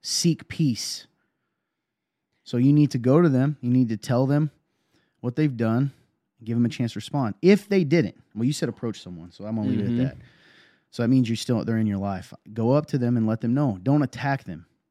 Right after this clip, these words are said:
Speaker 1: A lot of times we'll go up when we're bitter and we'll be like, "You're a piece of blah, blah, blah." Go up and say, "Hey, when you did this to me, or I'm having a hard time letting go of this.
Speaker 2: Yeah.
Speaker 1: I'm coming to you because I don't want this to stand between us and I don't wanna be bitter." What that does is it tells them what they did, but it also tells them that your goal is not to fight,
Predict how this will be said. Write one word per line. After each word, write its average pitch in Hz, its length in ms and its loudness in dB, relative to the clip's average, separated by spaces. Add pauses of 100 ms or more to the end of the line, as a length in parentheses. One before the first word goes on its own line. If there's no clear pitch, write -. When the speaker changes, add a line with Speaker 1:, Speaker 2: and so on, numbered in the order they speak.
(200)
Speaker 1:
A 101 60 -10
lot 131 140 0
of 160 60 0
times 156 220 2
we'll 135 80 2
go 135 120 2
up 123 100 0
when 117 80 2
we're 110 80 2
bitter 117 240 0
and 113 80 2
we'll 110 80 0
be 113 80 -2
like, 98 100 -10
"You're 220 200 6
a 165 40 -2
piece 190 180 -2
of 147 140 -10
blah, 202 120 -2
blah, 196 80 -2
blah." 180 140 -4 (400)
Go 143 100 2
up 151 120 2
and 139 80 -4
say, 131 180 -6
"Hey, 127 200 -2
when 104 200 -6
you 147 120 2
did 147 220 2
this 147 260 -2
to 127 100 -4
me, 113 300 -2 (460)
or 113 80 -2
I'm 131 100 2
having 147 220 0
a 127 40 -2
hard 131 260 -2
time 123 220 0
letting 113 240 0
go 107 180 -2
of 90 140 -6
this. 92 380 -10 (120)
Speaker 2:
Yeah. 98 260 -8 (440)
Speaker 1:
I'm - 120 -8
coming 156 340 2
to - 140 -6
you 135 100 2
because 120 260 -6
I 113 80 -2
don't 113 200 -2
want 131 160 2
this 123 180 -6
to 117 60 -12
stand 117 260 -4
between 117 300 -4
us 107 120 -6
and 107 100 -4
I 104 60 -2
don't 104 120 -2
wanna 104 120 -2
be 95 140 -6
bitter." 95 260 -8
What 127 160 -4
that 110 180 -2
does 151 240 0
is 110 100 -4
it - 120 -6
tells 135 220 -2
them 151 120 0
what 151 140 -2
they 160 100 0
did, 113 400 -2
but 113 100 -6
it - 60 -6
also 120 280 -4
tells 117 260 -4
them 110 100 -2
that 98 120 -4
your 101 100 -6
goal 110 280 -2
is 98 100 -8
not 107 180 -4
to 104 80 -16
fight, 113 420 -6